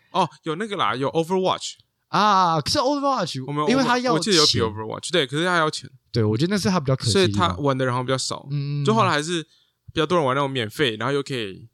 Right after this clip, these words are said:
Speaker 2: 连线的那种。
Speaker 1: 多人，对。
Speaker 2: 对，对。
Speaker 1: 那基本上那不太需要花钱，因为他花钱只买皮肤而已。
Speaker 2: 对，对，对，对，对。
Speaker 1: 或是买枪的皮肤，或是买一些小配件，那根本没有什么屁用，就是
Speaker 2: 对，不会影响你游戏体验这样。
Speaker 1: 对，那，那对你，对，那对你会不会赢或是输没有什么影响。
Speaker 2: 对，对，对，对，对。
Speaker 1: 那就只是个好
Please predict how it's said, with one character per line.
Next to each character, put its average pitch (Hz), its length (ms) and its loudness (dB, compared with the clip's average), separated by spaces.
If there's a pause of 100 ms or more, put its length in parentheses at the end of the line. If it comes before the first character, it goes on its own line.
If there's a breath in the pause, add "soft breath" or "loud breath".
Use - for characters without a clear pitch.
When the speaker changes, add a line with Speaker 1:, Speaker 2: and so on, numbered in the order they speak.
(180)
Speaker 2:
连 110 280 2
线 135 140 2
的 123 80 4
那 135 60 4
种。 - 0 -
Speaker 1:
多 127 120 2
人， 95 160 0
对。 95 180 -6 (200)
Speaker 2:
对， 113 120 2
对。 101 100 2
Speaker 1:
那 226 140 4
基 220 180 -4
本 196 40 2
上 190 80 0
那 208 80 0
不 185 140 0
太 151 100 0
需 147 120 -2
要 151 80 2
花 131 180 2
钱， 120 140 -4
因 151 60 -2
为 175 60 0
他 175 80 -2
花 175 140 0
钱 147 100 -4
只 117 120 -8
买 107 120 -2
皮 104 200 -10
肤 113 160 -8
而 98 180 0
已。 123 100 -10 (140)
Speaker 2:
对， 147 140 4
对， 139 100 4
对， 131 100 4
对， - 20 4
对。 - 0 -
Speaker 1:
或 160 60 4
是 165 60 4
买 139 220 4
枪 131 280 -6
的 127 80 -4
皮 110 220 -6
肤， 107 140 -12
或 117 60 -6
是 131 100 -8
买 127 120 -4
一 101 60 -8
些 113 80 -10
小 104 160 -6
配 104 180 -4
件， 107 140 -8
那 123 80 -4
根 120 80 -10
本 113 100 -12
没 113 120 -10
有 110 60 -8
什 104 60 -12
么 98 140 -18
屁 104 160 -10
用， 87 160 -8
就 - 140 -2
是 117 280 -12 (140)
Speaker 2:
对， - 100 -12
不 175 100 2
会 247 100 2
影 170 80 -4
响 180 120 -2
你 165 80 -2
游 120 140 4
戏 147 140 0
体 113 180 -2
验 110 100 0
这 185 80 2
样。 175 120 2
Speaker 1:
对， 101 80 -2
那， 98 60 -8
那 214 60 2
对 208 160 -2
你， 143 160 -4 (140)
对， 196 140 -2
那 190 100 0
对 185 100 -2
你 151 60 -6
会 135 120 -4
不 147 60 -8
会 135 220 0 (220)
赢 123 180 -12
或 131 80 0
是 139 60 2
输 135 180 -2
没 127 100 0
有 120 60 2
什 113 100 -6
么 101 280 -12
影 98 160 -18
响。 - 280 -10
Speaker 2:
对， 127 140 4
对， 113 120 2
对， 110 120 2
对， 107 60 0
对。 - 20 4
Speaker 1:
那 107 80 2
就 107 60 -2
只 101 100 0
是 139 100 -4
个 113 340 -4
好 - 420 -10